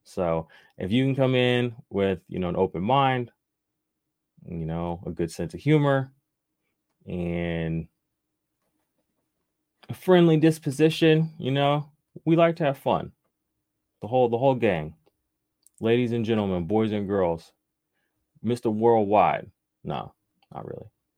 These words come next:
All right. That's it for me. Fantasy Football Fanatics, I D P Army. Thank you for being here. Subscribe to the channel. Best ball, I D P, Dynasty, N F L Draft, fantasy football content,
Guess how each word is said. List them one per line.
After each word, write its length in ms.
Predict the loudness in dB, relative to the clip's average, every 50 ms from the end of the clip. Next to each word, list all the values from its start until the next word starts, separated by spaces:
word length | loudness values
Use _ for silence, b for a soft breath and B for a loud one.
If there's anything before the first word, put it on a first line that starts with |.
| _ _ _ _ _ _ 8
All 120 | 8 10
right. 240 | 10 8 6 2 -2 _ _ _ _ _ _ _ _ _ _ _ _ _ _ _ _ _ _ _ _ _ _ _ _ _ _ _ _ _ _ _ _ 6
That's 240 | 6 6 8 8
it 100 | 4 4
for 140 | 4 2 0
me. 320 | 2 2 2 2 0 -2 -4 _ _ _ _ _ _ _ _ _ _ _ _ _ _ _ -2
Fantasy 360 | 0 2 2 2 0 -4 -6
Football 340 | -2 -2 0 2 4 2 2
Fanatics, 720 | 2 -2 -2 0 0 0 0 0 -2 -4 -10 -20 -20 _ _ _ _ _ _ _ _ _
I 160 | 4 4 6 6
D 140 | 4 0
P 200 | -2 -4 -2 -2
Army. 460 | 0 0 0 -2 -4 -4 -6 -6 -8 -12 _ _ _ _ _ _ _ _ _ _ _ _ _ _ _ _ _ _ _ 0
Thank 160 | 2 2 2 2
you 80 | -2
for 160 | -6 -6 -6
being 260 | -2 -2 -2 -2 -2 -2
here. 380 | -2 -4 -4 -4 -6 -8 _ _ _ _
Subscribe 440 | -16 -12 -2 4 8 8 8 8
to 60 | 8 4
the 100 | 0 -2
channel. 440 | -2 -2 -2 -2 0 -2 -2 -4 -2 2
Best 280 | 6 6 6 6 2 0
ball, 440 | 4 6 6 8 6 6 2 -4 _ -2
I 220 | 2 2 2 2
D 140 | 2 -2 -4
P, 420 | -6 -6 -4 -4 -4 -4 -6 -8 _ _ _ _ -6
Dynasty, 600 | -2 0 0 0 0 -2 -4 -6 -6 -4 -4 -4 -2
N 140 | -2 -2 0
F 160 | -2 -2 0
L 120 | 0 0 0
Draft, 360 | 2 2 0 0 0 -2 -2
fantasy 340 | -2 0 0 -2 -4 -6 -6
football 360 | -2 -2 0 2 2 2 0
content, 580 | 0 -4 -4 -4 -4 -4 -4 -4 -4 -4 -6